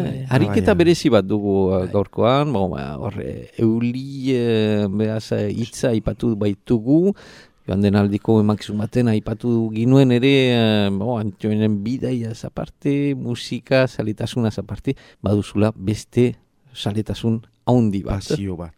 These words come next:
Speaker 2: Pasio bat. Zer da?
Speaker 1: Me, du coup, euli arrantza, bai.
Speaker 3: Ah.
Speaker 2: Euli
Speaker 1: Edo
Speaker 2: arrantza.
Speaker 1: euli arrantza.
Speaker 2: Ados. Duela zenbat urte egiten duzula hori?
Speaker 1: E hori, eh,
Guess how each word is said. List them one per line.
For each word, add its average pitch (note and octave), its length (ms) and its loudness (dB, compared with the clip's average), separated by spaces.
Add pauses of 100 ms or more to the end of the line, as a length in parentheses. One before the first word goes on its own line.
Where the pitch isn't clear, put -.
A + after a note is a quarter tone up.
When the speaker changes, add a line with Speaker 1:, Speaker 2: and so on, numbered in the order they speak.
(100)
Speaker 2:
Pasio G#2+ 420 -4
bat. A#2+ 320 -6 (320)
Zer G2 220 0
da? B2+ 120 -2 (440)
Speaker 1:
Me, D3 160 -6
du A#2+ 160 -10
coup, D3+ 320 -8
euli C3+ 300 -4
arrantza, B2 460 -4
bai. D#2 160 -10 (260)
Speaker 3:
Ah. F#2 180 -2
Speaker 2:
Euli A2+ 360 4
Speaker 1:
Edo A#2 100 -8
Speaker 2:
arrantza. G#2 400 -6
Speaker 1:
euli B2+ 80 -4
arrantza. C3+ 400 -12
Speaker 2:
Ados. G#2+ 240 -10 (340)
Duela F#2+ 300 -2
zenbat G#2+ 320 -4
urte A2+ 240 -2
egiten B2+ 300 -6
duzula B2 320 -6
hori? B2+ 180 -6 (640)
Speaker 1:
E C#3+ 80 -8
hori, D#3+ 300 -2
eh, - 20 2